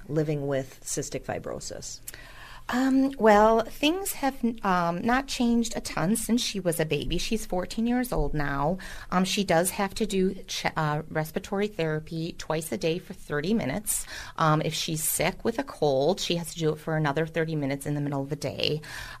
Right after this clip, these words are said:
Speaker 2: She has to take, um, enzymes every time she eats so she can, uh, process her food. Otherwise, she doesn't get the nutrients out of them.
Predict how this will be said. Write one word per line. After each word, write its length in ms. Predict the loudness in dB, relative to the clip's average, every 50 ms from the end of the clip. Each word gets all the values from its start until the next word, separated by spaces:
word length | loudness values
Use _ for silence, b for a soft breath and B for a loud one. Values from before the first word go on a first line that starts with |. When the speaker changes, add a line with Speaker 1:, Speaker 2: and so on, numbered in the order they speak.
| B B B
Speaker 2:
She 200 | -6 -4 -4 0
has 240 | 0 0 0 -2 -4
to 60 | -8
take, 380 | -6 -4 -2 -2 -2 -4 -6 -8 -8
um, 180 | -4 -4 -4 -4
enzymes 500 | -2 0 0 2 2 2 2 2 2 0
every 180 | -2 -2 -2 -4
time 240 | -4 -2 -4 -4 -4
she 200 | -4 -6 -6 -6 -6 -6
eats 280 | -6 -4 -4 -4 -4
so 140 | -2 -2 -4
she 220 | -4 -4 -4 -4
can, 320 | -2 -2 -2 -2 -2 -2 -4
uh, 120 | -4 -6 -6 B B B
process 420 | 2 2 4 4 2 -2 -4 -4 -2
her 100 | -2 -2
food. 600 | -2 -4 -4 -2 0 0 2 2 4 2 2 2
Otherwise, 380 | 0 0 2 2 2 2 0 0
she 100 | -2 0
doesn't 300 | 0 0 0 -2 -4 -4
get 100 | -4 -2
the 100 | 0 2
nutrients 600 | 2 2 0 0 -2 -2 -2 0 0 2 4 4
out 140 | 4 4
of 120 | 2 0 0
them. 380 | 2 2 2 2 2 2 0